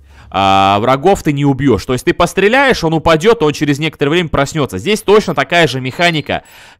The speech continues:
как в первом Резиденте. Врагов надо сжигать. Позже мы найдём фаер. Так, первый скип, ребят. Вот, первый скип в игре. Смотрите.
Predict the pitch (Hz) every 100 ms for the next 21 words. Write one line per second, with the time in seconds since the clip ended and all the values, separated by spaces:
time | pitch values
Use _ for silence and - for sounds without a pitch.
0 | _ 170 170 160 - - 170 156 135 127
1 | 131 120 135 113 101 127 143 165 - 139
2 | 127 110 120 117 90 - - 185 165 131
3 | 139 139 113 143 139 120 92 247 208 -
4 | 233 466 453 - 220 165 143 95 110 117
5 | - - 170 170 151 - 120 110 98 85
6 | 98 113 123 -